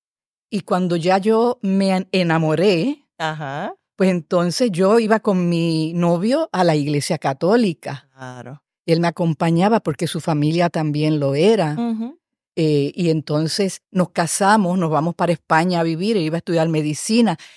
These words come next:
Speaker 1: Regresamos, eh, seguimos en la iglesia católica, activos,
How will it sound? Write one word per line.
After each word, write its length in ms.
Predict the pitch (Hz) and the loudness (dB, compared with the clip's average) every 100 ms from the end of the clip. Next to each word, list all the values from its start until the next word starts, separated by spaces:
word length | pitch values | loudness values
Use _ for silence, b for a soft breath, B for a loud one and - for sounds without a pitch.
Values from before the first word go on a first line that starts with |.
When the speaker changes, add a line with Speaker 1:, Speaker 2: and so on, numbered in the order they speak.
| B B | B B
Speaker 1:
Regresamos, 1080 | 190 170 160 147 - 185 240 175 202 - _ _ _ _ | 0 2 0 -2 2 4 4 2 -2 -6 _ _ _ _
eh, 120 | 180 175 | -2 0
seguimos 440 | 190 160 165 196 | 0 0 2 2
en 100 | 190 | 2
la 60 | 175 | 2
iglesia 380 | 165 165 190 | 0 0 -2
católica, 680 | 156 156 143 170 226 208 180 | -2 -4 0 0 0 0 0
activos, 840 | - 151 _ 185 233 208 196 240 | 0 -4 _ 0 2 2 0 -2